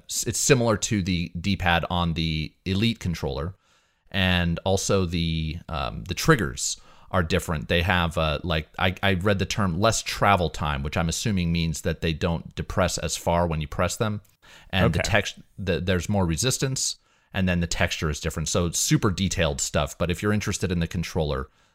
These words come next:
Speaker 1: that's what I was able to find.
Speaker 2: Yeah, and it's also got that share button, which is very much seemed like it was missing from the last generation.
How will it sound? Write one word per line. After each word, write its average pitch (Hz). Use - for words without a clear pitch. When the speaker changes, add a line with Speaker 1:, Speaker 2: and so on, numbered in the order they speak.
Speaker 1:
that's 87
what 90
I 82
was 78
able 76
to 73
find. 71
Speaker 2:
Yeah, 123
and 110
it's 110
also 135
got 120
that 101
share 107
button, 139
which 113
is 98
very 110
much 104
seemed 110
like 101
it 101
was 95
missing 113
from 117
the 117
last 113
generation. 113